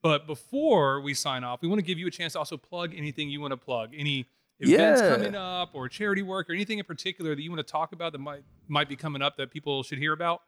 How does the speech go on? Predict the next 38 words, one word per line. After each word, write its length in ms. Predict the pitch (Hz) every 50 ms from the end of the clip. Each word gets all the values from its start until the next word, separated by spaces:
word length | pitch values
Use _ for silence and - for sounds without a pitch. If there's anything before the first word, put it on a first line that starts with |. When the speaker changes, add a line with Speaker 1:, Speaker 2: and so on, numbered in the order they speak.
| _ _ _
Speaker 2:
Uh, 480 | 160 175 185 185 180 180 185 175 175 170 -
well, 180 | - 180 202 220
one 160 | 277 359 277
of 80 | 196
the 60 | 170 151
main 300 | 151 156 165 175 175 -
things 320 | - - 156 156 139 139
I 100 | 135 147
wanna 220 | 185 202 151 139 123
plug, 680 | - - 123 120 120 120 120 123 123 123 117 - -
um, 520 | 123 127 123 123 123 123 120 120 104 80 - _ _ _ _ _ _ _ -
you 140 | 127 139 135
know, 320 | 123 120 117 117 - 113 - -
I 100 | 131 117
know 180 | 110 143 147
we 200 | 147 147 143 143
all 240 | 143 135 135 139 139
in 120 | 135 127 117
burnout. 520 | 139 139 139 135 135 131 131 131 127 120 -
I'm 140 | 127 135
bringing 400 | 143 131 139 143 139 135 139 131
in, 460 | 135 135 135 131 131 131 127 127 127 - _ _ - - - - _ -
uh, 180 | 120 123 127 117
with 260 | 123 135 139 135 123 -
some 180 | - 143 131
other 200 | 135 135 139 135
folks, 260 | - - 127 131 -
bringing 260 | - 135 135 135 135 131
in 140 | 135 131
a 80 | 127 127
consultant, 1040 | - 151 135 127 - - - 135 135 131 - - - 131 131 131 131 127 - - - - -
um, 560 | 131 131 131 127 123 123 123 123 120 120 - _ _ _ _ - - _ -
on 280 | 139 135 131 123 123
May 160 | 127 131 135
twenty-fourth, 840 | 143 - - 135 135 135 131 - - 139 135 139 139 135 131 - - -
nine 300 | - 127 127 127 127 127
to 60 | 127 127
twelve, 580 | - - - 143 143 143 143 139 139 139 -